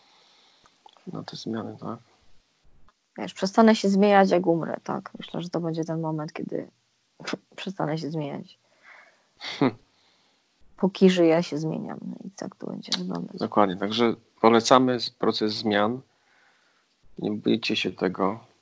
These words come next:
Speaker 1: To może być takie na początku trochę straszne, ale na koniec dnia jest to naprawdę warte tej energii, uwagi i tego wysiłku. A każdy
Speaker 2: Ok.
Speaker 1: dzień to jest jakby od nowa, od początku, tak?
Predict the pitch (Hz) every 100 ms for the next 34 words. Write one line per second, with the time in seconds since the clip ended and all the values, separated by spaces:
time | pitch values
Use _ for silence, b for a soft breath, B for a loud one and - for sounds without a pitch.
0 | _ - 101 120 117 101 - - 90 -
1 | 92 101 - 98 - - - - - -
2 | - - - - - _ _ _ _ _
3 | - - - - - - - - - -
4 | - - 104 107 107 107 110 104 101 101
5 | 98 90 - 117 90 - 80 90 90 -
6 | - - - 104 95 - - 95 90 -
7 | 90 - 80 - - - - - _ _
8 | _ _ _ _ _ - _ _ - -
9 | _ - - - - - 110 117 120 107
10 | 113 113 113 107 - 101 98 95 101 98
11 | 85 - 92 85 - - - -